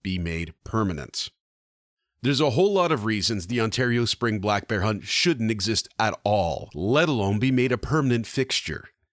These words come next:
To explore the myriad of reasons it's a bad idea and more completely outline the harm this hunt can and does cause, I was joined by bear expert Mike McIntosh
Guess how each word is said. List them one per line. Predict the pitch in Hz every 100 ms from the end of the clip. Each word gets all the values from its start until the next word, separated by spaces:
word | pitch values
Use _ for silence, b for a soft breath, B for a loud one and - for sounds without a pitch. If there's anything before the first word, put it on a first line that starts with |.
| B B B B B
To | 139
explore | 135 - 175 175 170
the | - 127
myriad | 139 143 165 202 180 160
of | 117
reasons | 147 82 80 78 -
it's | 104
a | 123
bad | 120 113 101
idea | 90 80 73 80 B B B
and | 120
more | 135 139
completely | 135 131 - 143 185 160 143 -
outline | 131 135 120 113
the | 101
harm | 90 156 147 123
this | 131
hunt | 131 131 -
can | - 151 151 147
and | 101 104
does | 113 104 92
cause, | - 151 110 64 - - B B B
I | - 131
was | 196 143
joined | 123 127 143
by | 127 123
bear | 101 180 160
expert | 85 - - - b b -
Mike | 95 131 143
McIntosh | 147 151 104 76 80 67 -